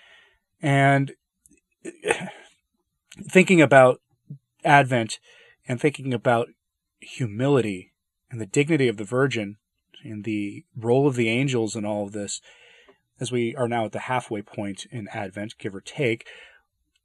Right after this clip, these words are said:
perhaps we should really meditate more on higher things than maybe we have. It's easy once you get to the middle of Advent for our, whatever our sacrifices may have been, to fall by the wayside a little bit or become less than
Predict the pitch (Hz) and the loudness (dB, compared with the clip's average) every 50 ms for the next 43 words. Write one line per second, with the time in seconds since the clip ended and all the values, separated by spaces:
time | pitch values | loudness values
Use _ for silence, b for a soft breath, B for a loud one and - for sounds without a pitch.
0 | _ _ _ _ _ _ _ - - - - - - 190 190 208 - - 185 185 | _ _ _ _ _ _ _ -18 -12 -8 -6 0 4 4 4 4 4 2 -2 0
1 | - - 165 139 135 147 151 151 135 123 120 120 120 120 - - 120 113 139 123 | 0 0 0 0 0 0 0 2 2 2 0 0 0 -2 -2 -2 -4 -4 -4 -4
2 | 117 113 117 117 113 170 - 131 113 110 110 107 107 - - 123 117 113 110 104 | -6 -4 -4 -2 -2 -2 -2 -4 -4 -4 -4 -6 -8 -10 -8 -6 -4 -4 -4 -6
3 | - - - 120 107 101 98 - 110 101 107 104 98 107 101 98 95 - - 107 | -8 -8 -10 -10 -8 -8 -10 -10 -10 -10 -8 -8 -6 -6 -8 -8 -10 -10 -12 -14
4 | 101 95 101 - - _ _ _ - - 175 190 202 196 190 196 175 165 160 147 | -14 -14 -18 -20 -20 _ _ _ -4 0 4 6 6 6 6 4 6 4 4 2
5 | - 139 135 143 - - - 127 127 131 123 131 123 120 107 120 117 117 113 113 | 2 2 2 2 0 0 -6 -4 -4 -2 0 0 0 0 2 2 0 0 0 -2
6 | 120 117 117 - - - 120 113 113 117 117 113 113 113 113 110 117 120 120 131 | -4 -4 -4 -6 -8 -6 -4 -2 0 0 0 0 0 0 -2 -4 -6 -4 -2 0
7 | 135 135 135 131 127 - - 131 123 123 - 147 - 135 123 120 - 120 110 120 | 2 4 4 4 2 2 0 0 0 0 -2 -2 -2 0 -2 0 -2 -6 -4 0
8 | 120 117 110 107 117 113 113 110 - - 113 110 B B B B B B B B | 0 0 0 0 -4 -6 -6 -8 -8 -8 -8 -10 B B B B B B B B
9 | B B B B B B _ _ _ _ _ _ _ _ _ _ _ - 156 151 | B B B B B B _ _ _ _ _ _ _ _ _ _ _ -2 2 2
10 | 156 151 147 143 127 104 107 104 104 - - 117 107 107 110 107 107 107 107 95 | 2 2 2 2 2 0 0 -2 -2 -2 -2 -2 -2 -2 -2 -4 -4 -4 -6 -6
11 | 110 104 107 110 107 101 - 113 - - - 117 113 110 107 101 101 104 104 104 | -6 -6 -4 -6 -6 -6 -8 -10 -10 -8 -10 -10 -8 -8 -10 -10 -8 -8 -8 -6
12 | 101 - - - 107 104 101 95 98 95 95 101 | -6 -8 -8 -8 -10 -10 -10 -10 -12 -12 -14 -16